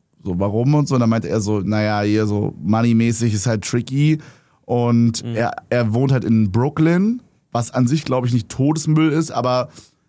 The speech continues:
Speaker 1: er wohnt wohl in irgendeinem Part, der nicht so gut ist. Und jetzt ist ein Mysterium, was ich nicht ganz, äh, beantwortet hab für mich. Er meinte dann, dass, äh, dass hier,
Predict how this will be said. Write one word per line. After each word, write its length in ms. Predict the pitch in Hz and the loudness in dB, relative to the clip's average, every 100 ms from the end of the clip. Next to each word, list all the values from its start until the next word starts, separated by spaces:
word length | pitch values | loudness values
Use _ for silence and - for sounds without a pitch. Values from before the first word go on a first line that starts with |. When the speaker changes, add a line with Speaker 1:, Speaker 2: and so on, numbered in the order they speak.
| _ _ | _ _
Speaker 1:
er 160 | 123 117 | -2 0
wohnt 240 | 139 143 | 2 2
wohl 160 | 135 139 | 2 0
in 100 | 131 | 2
irgendeinem 360 | 127 139 143 120 | 2 2 2 2
Part, 240 | 131 127 | 0 0
der 60 | 127 | 0
nicht 140 | 127 | 0
so 100 | 127 | 0
gut 120 | 117 | 0
ist. 120 | 120 127 | -2 0
Und 80 | 123 | 0
jetzt 160 | 139 | 0
ist 120 | 143 | 0
ein 180 | 151 143 | 0 2
Mysterium, 560 | 135 120 147 156 143 117 | 0 0 0 2 2 0
was 140 | 113 | -2
ich 100 | 110 | 0
nicht 180 | 113 - | -2 0
ganz, 420 | 110 113 107 - - | 0 0 0 -4 -4
äh, 80 | 107 | -2
beantwortet 400 | 92 107 107 107 | 0 0 0 -2
hab 100 | 95 | -2
für 80 | 110 | -2
mich. 140 | 123 - - _ - | -4 -6 -20 _ -6
Er 140 | 110 | -2
meinte 260 | 123 147 139 | 0 0 0
dann, 320 | 135 139 - - _ _ _ - | 0 0 -4 -10 _ _ _ -4
dass, 280 | 135 123 - | -2 -2 -4
äh, 520 | 113 123 120 117 117 - - _ _ _ _ | -2 0 0 0 -2 -6 -20 _ _ _ _
dass 420 | - 113 117 120 - | -8 -2 -2 -2 -4
hier, 680 | - 131 131 123 117 117 | -6 0 2 2 2 0